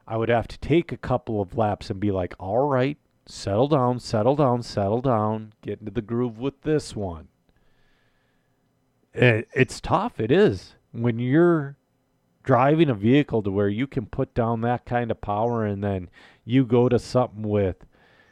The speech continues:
tires that are half as wide, but almost the same power,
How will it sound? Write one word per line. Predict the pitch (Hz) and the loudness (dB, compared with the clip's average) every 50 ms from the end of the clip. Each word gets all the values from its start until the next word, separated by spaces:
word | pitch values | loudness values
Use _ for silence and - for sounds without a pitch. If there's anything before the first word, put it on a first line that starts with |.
| _ _ _ _ _ | _ _ _ _ _
tires | - 120 131 139 151 151 143 127 107 95 | -2 0 0 2 2 2 2 0 0 0
that | 107 117 - | 0 0 0
are | 95 85 | 0 -4
half | 80 - - - 117 120 127 131 - - | -8 -12 -12 -10 -8 -6 -6 -6 -6 -4
as | - 113 98 92 | -4 -4 -4 -6
wide, | 90 90 87 90 107 123 123 104 92 90 82 82 85 82 85 - _ _ _ _ _ _ _ _ _ _ | -10 -6 -4 -2 -2 -2 -2 -2 -4 -4 -6 -10 -12 -14 -16 -20 _ _ _ _ _ _ _ _ _ _
but | 135 135 117 | 2 4 6
almost | 117 120 127 127 123 123 113 - - | 6 6 4 4 0 -2 -2 -4 -6
the | 104 | -12
same | - - - 131 123 117 107 95 | -10 -4 -4 -2 -2 -2 -4 -6
power, | - - 113 110 113 120 117 110 101 92 87 85 | -6 -4 -2 2 4 4 4 4 4 2 0 -4